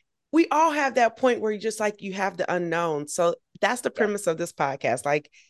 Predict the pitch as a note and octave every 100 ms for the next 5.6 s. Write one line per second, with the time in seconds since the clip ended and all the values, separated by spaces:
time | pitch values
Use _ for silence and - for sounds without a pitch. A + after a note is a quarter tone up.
0 | _ - F#3 - A#3 B3 G#3+ - G#3+ F#3+
1 | F#3+ F#3+ - E3 E3 D#3+ - _ - D#3+
2 | D3+ F#3 G3+ G3+ - F3+ F#3+ F#3+ - F#3+
3 | F#3 F#3+ - F#3 F#3 - D#3+ D#3 D#3+ -
4 | C#3 D#3 D3+ C#3 - D3+ D#3 - E3 -
5 | E3+ E3 F3 F#3 F#3